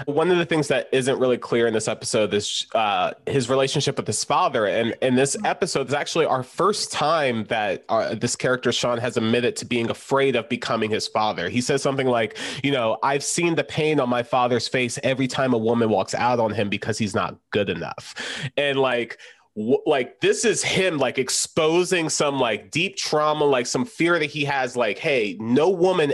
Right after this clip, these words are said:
ever decided to stick around my dad. So I've just not been giving women the chance to walk out on me the way that my mother, the way my stepmother, the way these random women have walked out on my dad." And just, like, for a nineties sitcom to, like,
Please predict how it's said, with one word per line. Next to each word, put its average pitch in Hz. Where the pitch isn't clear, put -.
ever 143
decided 123
to 127
stick -
around 113
my 101
dad. 95
So 151
I've 233
just 196
not 143
been 131
giving 147
women 127
the 110
chance 127
to 143
walk 120
out 113
on 110
me 110
the 107
way 104
that 104
my 117
mother, 123
the 120
way 117
my 120
stepmother, 117
the 117
way 123
these 120
random 123
women 117
have 113
walked 110
out 107
on 101
my 104
dad." 92
And 147
just, 156
like, 165
for 170
a 156
nineties 156
sitcom 135
to, 151
like, 123